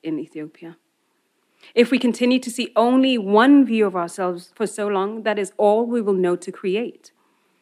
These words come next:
If we come to believe that our image of pain is all that we are, that's all we will be. There are few countries who offer support to artists. So to create,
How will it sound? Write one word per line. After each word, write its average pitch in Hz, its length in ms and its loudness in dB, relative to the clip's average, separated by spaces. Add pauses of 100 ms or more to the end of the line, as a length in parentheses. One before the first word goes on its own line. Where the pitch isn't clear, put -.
(320)
If 226 220 2
we 240 80 0
come 240 240 0
to 269 100 -4
believe 214 640 -2
that 190 240 -2 (220)
our 214 260 4
image 226 260 2
of 196 140 -4
pain 208 240 0
is 185 120 2
all 202 180 0
that 202 160 -2
we 185 160 2
are, 202 480 0 (420)
that's - 200 -8
all 208 180 0
we 196 180 0
will 247 220 4 (100)
be. 214 160 -6 (920)
There 247 100 6
are 240 220 -2
few 330 160 8
countries 233 500 -4
who 240 160 -6
offer 202 240 -2
support 196 380 -6
to - 120 -18
artists. - 600 -12 (320)
So 226 160 0
to 220 160 -6
create, - 800 -4